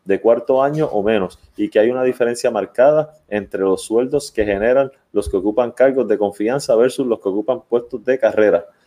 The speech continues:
El dato de que el gobierno cuenta con menos trabajadores jóvenes que la empresa privada despertó la atención del Departamento de Investigación de la Junta de Control Fiscal, del director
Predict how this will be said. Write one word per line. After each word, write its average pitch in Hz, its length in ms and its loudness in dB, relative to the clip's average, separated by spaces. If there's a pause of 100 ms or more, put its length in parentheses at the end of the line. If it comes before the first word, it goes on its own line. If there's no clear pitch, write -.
(280)
El 90 180 -4
dato 117 300 4
de 123 100 4
que 110 100 2
el 107 140 4
gobierno 113 460 0
cuenta 117 420 -4 (260)
con 95 200 -4
menos 113 240 -4
trabajadores 120 680 4
jóvenes 117 480 2 (240)
que 101 120 -2
la 98 80 2
empresa 107 360 -4
privada 127 400 2
despertó 107 440 -4
la 113 60 2
atención 117 440 -6
del 123 120 -6
Departamento 101 600 -6
de 113 60 -6
Investigación 107 600 -4
de 104 120 -2
la 101 80 2
Junta 104 260 -2
de 107 80 2
Control 101 320 -8
Fiscal, - 500 -4
del 113 160 0
director 101 540 -2